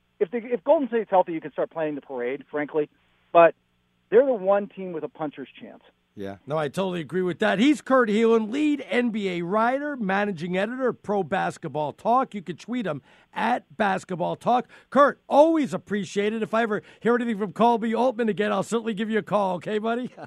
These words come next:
Speaker 2: <laughs>
Speaker 1: <laughs> Please do, man. That, that guy killed it. Man, that guy killed it. He,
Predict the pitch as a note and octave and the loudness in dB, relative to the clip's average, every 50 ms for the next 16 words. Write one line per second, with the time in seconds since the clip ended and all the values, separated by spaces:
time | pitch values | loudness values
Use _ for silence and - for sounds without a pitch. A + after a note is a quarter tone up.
0 | - - _ - - _ - F3+ F#3+ E3+ A3 A3+ G#3+ F3+ - - B3+ D4 D4+ B3+ | -20 -20 _ -20 -20 _ 0 2 6 10 10 10 10 8 4 6 6 6 6 6
1 | - - C4 A#3 G#3+ G3+ G#3 A3 - _ _ - - - A3+ A#3+ A3+ G#3 G#3 G3+ | 2 2 0 4 6 6 4 4 2 _ _ -20 -12 2 4 4 4 4 0 -8
2 | G3 F3+ B3 C#4+ - D#4+ C#4+ - _ - A#3+ B3+ A3+ E3 F#3+ F#3+ - D#3 E3+ E3 | 0 2 2 2 4 4 2 2 _ 2 2 2 4 4 2 0 0 -4 -12 -8
3 | D3+ F#3 G#3+ - C4+ A3+ - _ - G#3 F#3+ E3 - - G#3+ A3+ | -6 -8 -6 -4 -6 -8 -8 _ -4 -4 -4 -4 -8 -10 -12 -16